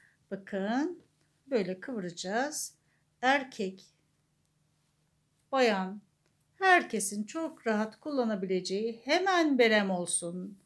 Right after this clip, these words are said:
anne bana bere ör diyenlere hemen örebileceğiniz, yeğeninize, eşinize, arkadaşınıza hemen yapabileceğiniz bir bere. İpimiz de böyle yumuşacık, çok güzel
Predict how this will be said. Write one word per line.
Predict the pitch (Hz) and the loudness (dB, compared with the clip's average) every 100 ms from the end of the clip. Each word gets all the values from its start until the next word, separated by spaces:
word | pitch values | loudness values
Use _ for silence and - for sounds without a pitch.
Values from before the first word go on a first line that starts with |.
| _ - - _ | _ -20 -20 _
anne | 247 277 320 294 | 2 4 4 6
bana | 294 294 277 | 6 6 4
bere | 269 302 339 | 4 4 4
ör | 294 254 226 | 6 6 6
diyenlere | 233 226 208 208 202 220 | 4 6 6 2 0 -2
hemen | 220 330 339 285 | -4 -2 2 4
örebileceğiniz, | 220 190 165 160 160 147 151 165 269 269 - - - - - _ _ | 4 2 -2 -8 -12 -16 -12 -4 -2 -2 -6 -16 -20 -20 -20 _ _
yeğeninize, | 247 277 269 220 196 175 151 - 151 - _ _ _ _ - _ _ _ _ _ | 4 8 8 6 0 -2 -6 -10 -14 -20 _ _ _ _ -20 _ _ _ _ _
eşinize, | 277 294 - 233 196 151 151 151 151 - _ | 2 2 2 2 0 -2 -6 -10 -16 -20 _
arkadaşınıza | - 285 285 247 202 185 - 160 160 185 | 2 4 4 2 2 0 -4 -10 -8 -6
hemen | 269 311 196 | -4 -4 -2
yapabileceğiniz | 214 220 185 170 170 233 254 233 | -4 -6 -8 -8 -8 -4 -4 -6
bir | 185 | -8
bere. | 165 156 | -10 -12
İpimiz | 226 - 277 254 | -16 -8 -6 -4
de | 190 | -4
böyle | 180 170 | -6 -10
yumuşacık, | 175 214 233 233 - 247 - - - | -6 -2 0 0 0 -2 -6 -12 -12
çok | - 233 - - | -8 -8 -8 -12
güzel | - 180 160 165 | -6 -6 -8 -14